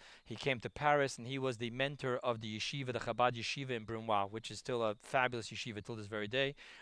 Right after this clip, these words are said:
which is now run by his children. So the Rebbe turned around and said, "And was sagt Rab Nissen? What does Rab Nissen say?"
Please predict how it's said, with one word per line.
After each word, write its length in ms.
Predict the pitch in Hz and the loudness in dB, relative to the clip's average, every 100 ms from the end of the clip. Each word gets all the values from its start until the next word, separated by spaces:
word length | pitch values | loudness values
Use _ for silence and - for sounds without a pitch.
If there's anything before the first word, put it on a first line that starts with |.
| - | -6
which 180 | 113 | -6
is 40 | 117 | 0
now 160 | 123 | 0
run 220 | 113 117 113 | 2 0 2
by 140 | 110 | 0
his 140 | 107 | -2
children. 360 | - 110 87 85 - _ _ _ _ _ _ _ _ _ _ _ _ _ _ _ _ _ _ _ | -4 -6 -6 -12 -18 _ _ _ _ _ _ _ _ _ _ _ _ _ _ _ _ _ _ _
So 140 | - | 4
the 80 | 147 | 12
Rebbe 220 | 165 180 | 12 12
turned 220 | 175 180 | 10 6
around 220 | 165 160 156 | 10 10 10
and 60 | |
said, 220 | 143 151 - - - | 10 8 8 -8 10
"And 360 | 180 160 139 | 12 12 8
was 280 | 143 185 196 | 12 12 12
sagt 320 | 127 185 - | 12 12 12
Rab 180 | 165 127 | 10 10
Nissen? 540 | 127 135 - 165 175 - | 10 2 4 2 0 -2
What 260 | 113 143 170 | 4 10 10
does 180 | 175 | 10
Rab 120 | 147 113 | 8 6
Nissen 340 | 127 - 131 | 2 0 -4
say?" 320 | - 139 165 | 0 2 2